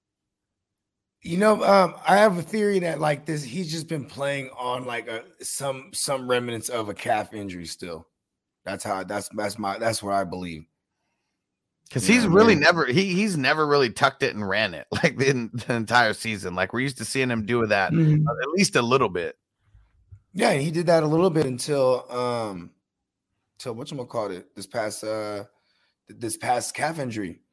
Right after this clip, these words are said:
Speaker 1: He, remember, he got the calf at the end of the, in, in overtime, uh, at the end of the game against the Patriots, right? And then
Speaker 2: Which
Speaker 1: they
Speaker 2: week
Speaker 1: say,
Speaker 2: was
Speaker 1: "Oh,"
Speaker 2: that?
Speaker 1: uh, that was right before their bye week.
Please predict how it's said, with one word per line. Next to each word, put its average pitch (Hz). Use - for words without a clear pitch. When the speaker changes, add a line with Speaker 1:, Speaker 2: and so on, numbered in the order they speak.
Speaker 1:
He, 165
remember, 190
he 190
got 202
the -
calf 185
at 156
the 151
end 175
of 175
the, 160
in, 160
in 202
overtime, 151
uh, 120
at 127
the 143
end 143
of 143
the 139
game 143
against 135
the -
Patriots, -
right? 135
And 127
then 147
Speaker 2:
Which 156
Speaker 1:
they 143
Speaker 2:
week 175
Speaker 1:
say, 165
Speaker 2:
was 151
Speaker 1:
"Oh," 165
Speaker 2:
that? 101
Speaker 1:
uh, 131
that 131
was 117
right 135
before 165
their 165
bye 147
week. 110